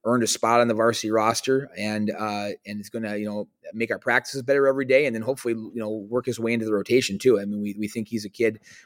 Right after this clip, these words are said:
who has a big upside and just has some athleticism and length and, um, you know, good skills with the ball in his hands, and will, will kinda complement the rest of our roster.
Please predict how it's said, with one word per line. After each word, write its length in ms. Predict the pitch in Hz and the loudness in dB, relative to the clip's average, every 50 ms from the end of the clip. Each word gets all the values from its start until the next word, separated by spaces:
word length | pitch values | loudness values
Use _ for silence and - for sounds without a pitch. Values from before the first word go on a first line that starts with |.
| _ - | _ 0
who 60 | 110 | 0
has 100 | 107 101 | 0 0
a 60 | 107 | 0
big 180 | - 123 123 113 | 0 0 2 2
upside 580 | 113 107 - - 123 120 117 117 120 120 120 - _ _ _ _ _ _ - | 2 0 0 0 2 4 4 4 4 4 2 -6 _ _ _ _ _ _ -10
and 280 | 107 107 104 101 101 98 | -6 -4 -4 -4 -4 -6
just 200 | 107 113 - - | -6 -6 -4 -2
has 200 | 113 110 104 - | -2 -2 -2 -2
some 120 | 113 110 | -4 -4
athleticism 680 | 101 98 - 107 120 123 117 - - 123 113 123 120 110 | -6 -4 0 4 6 6 6 6 4 2 2 2 0 -2
and 100 | 101 98 | -2 -2
length 420 | 104 110 113 120 127 120 - - - _ _ - _ _ _ _ | 0 2 2 2 0 0 -4 -12 -20 _ _ -20 _ _ _ _
and, 360 | - 110 104 104 101 104 101 101 | -8 -6 -6 -4 -4 -2 -2 -2
um, 320 | 101 101 101 101 98 80 | -2 -2 -4 -4 -6 -4
you 80 | 92 107 | -4 -4
know, 80 | 104 107 | -4 2
good 180 | 107 120 110 | 2 0 0
skills 360 | - - - 123 120 120 98 | 0 0 4 6 6 6 6
with 80 | 107 95 | 2 -6
the 60 | 107 98 | -8 0
ball 320 | - 107 110 117 120 127 | 2 4 6 6 6 6
in 80 | 127 127 | 6 4
his 120 | 117 - | 2 2
hands, 460 | 135 120 123 123 123 123 120 - - - _ _ _ _ _ _ - | 2 2 4 4 2 2 0 -4 -6 -10 _ _ _ _ _ _ -8
and 360 | 104 98 101 104 104 104 104 | -6 -4 -2 -2 -2 0 2
will, 240 | 104 107 104 98 87 | 2 2 2 2 2
will 220 | 107 107 107 101 | 2 2 2 0
kinda 220 | - - 113 104 95 | 0 -2 -2 -2 0
complement 500 | - 113 110 104 - 104 107 104 98 95 | 0 0 0 0 0 -2 -2 -2 -4 -4
the 80 | 107 | -2
rest 240 | 104 107 104 - - | -2 -2 -2 -2 -2
of 60 | 104 | -2
our 120 | 107 104 98 | -2 -2 -2
roster. 580 | 101 104 110 113 107 - - 123 123 123 - | -2 -2 -2 -4 -4 -2 -2 -2 -2 -2 -6